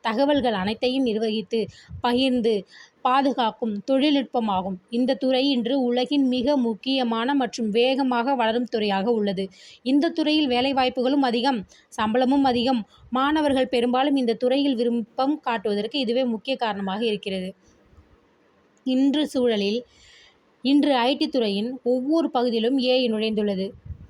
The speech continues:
மென்பொருள், கோடிங் முதல் தரவு பகுப்பாய்வு, வாடிக்கையாளர்கள் சேவை வரை பல்வேறு நிலைகளில் இது முக்கிய பங்கு வகிக்கிறது.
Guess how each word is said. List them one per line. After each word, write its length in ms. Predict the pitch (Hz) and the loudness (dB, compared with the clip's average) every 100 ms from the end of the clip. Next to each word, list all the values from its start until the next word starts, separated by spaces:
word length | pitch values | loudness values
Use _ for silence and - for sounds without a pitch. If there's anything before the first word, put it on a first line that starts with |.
| - - - - - - - _ - - - - | -20 -20 -20 -20 -20 -20 -20 _ -20 -16 -12 -4
மென்பொருள், 720 | 240 262 - 269 240 240 240 | 0 0 2 2 4 2 0
கோடிங் 560 | 269 269 285 269 247 254 - - | 2 2 2 2 0 -2 -8 -12
முதல் 400 | 220 214 240 277 | -6 -2 0 -2
தரவு 380 | - 233 262 302 | -2 0 2 2
பகுப்பாய்வு, 680 | 269 240 254 254 254 214 220 | 0 -2 -2 -2 0 0 0
வாடிக்கையாளர்கள் 680 | 208 214 277 285 254 214 214 | 0 0 -2 -2 -2 -2 -4
சேவை 340 | 208 208 208 214 | -4 -4 -4 -4
வரை 240 | 202 226 | -2 -4
பல்வேறு 580 | - 233 254 277 277 247 | -2 -2 0 0 0 0
நிலைகளில் 520 | 214 220 226 220 254 - - - | -2 -2 -2 -2 -4 -8 -16 -8
இது 200 | 240 277 | 0 2
முக்கிய 360 | 254 - 277 277 | 0 -2 -4 -2
பங்கு 340 | 220 226 247 | -2 -2 -2
வகிக்கிறது. 640 | 226 214 220 196 202 196 | -2 -4 -6 -4 -4 -4